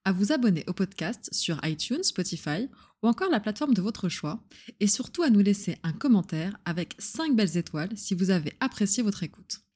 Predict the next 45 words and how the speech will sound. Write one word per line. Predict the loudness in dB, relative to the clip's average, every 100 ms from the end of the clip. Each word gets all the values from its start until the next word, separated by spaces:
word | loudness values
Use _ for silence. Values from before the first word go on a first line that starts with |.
| -6
C'est |
ce | -2
qui | 0
va | 0
permettre | 4 2 2 -2
au |
podcast | -2 -4 -8 -6
de | -4
gagner | 0 2 2 2
en | 0
notoriété | 0 2 0 0 -4 -6 -6 -14 -20 _
et | -2
d'être | -2 0
recommandé | 0 2 4 4 2 -4 -4
à |
des | -4 -2
personnes | -4 -4 -2
que | -2
la | -4
pratique | -4 -4 -4 -4
de | -2
la | 0
méditation | 0 -2 -2 -4 -2 -2 -6 -18 _
pourrait | -6 -2 -2
vraiment | 0 2 4 4
aider, | 2 0 -4 -6 -8
voire | -6 -6
transformer | -8 -4 -4 2 2
leur | 2 -2
vie. | -10 -20 _ _ _ -2
Et |
si | 0 2
les | 0
parcours | 0 -4 -2 2
des | 4
méditants | 6 4 2 2 0 0
sur | -2 -2 2
la | 0
voie | 0
vous | -4 -4 0
ont |
donné | 2 4
envie | 4 0
de | 0
méditer | 0 2 0 0 -8